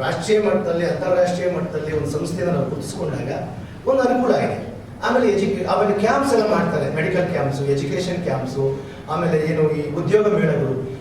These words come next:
ಇದೆಲ್ಲ ಮಾಡಕ್ಕೆ ಒಂದು, ಒಂದು ವೇದಿಕೆ ಬೇಕು. ಅಂತ ವೇದಿಕೆ, ಅದು ರೆಕಗ್ನಿಷನ್ ಆಗಿರೋ ವೇದಿಕೆ ಅಂದ್ರೆ ಅದು ಇದುವರೆಗೂ ನಮ್ಮ ಲಯನ್ಸ್ ಸಂಸ್ಥೆಯಲ್ಲಿ ಯಾವುದೇ ಒಂದು ಕಳಂಕ ಇಲ್ಲ.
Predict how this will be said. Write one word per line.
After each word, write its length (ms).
ಇದೆಲ್ಲ 340
ಮಾಡಕ್ಕೆ 300
ಒಂದು, 500
ಒಂದು 260
ವೇದಿಕೆ 460
ಬೇಕು. 280
ಅಂತ 340
ವೇದಿಕೆ, 680
ಅದು 220
ರೆಕಗ್ನಿಷನ್ 480
ಆಗಿರೋ 200
ವೇದಿಕೆ 420
ಅಂದ್ರೆ 480
ಅದು 160
ಇದುವರೆಗೂ 320
ನಮ್ಮ 220
ಲಯನ್ಸ್ 200
ಸಂಸ್ಥೆಯಲ್ಲಿ 380
ಯಾವುದೇ 220
ಒಂದು 160
ಕಳಂಕ 340
ಇಲ್ಲ. 180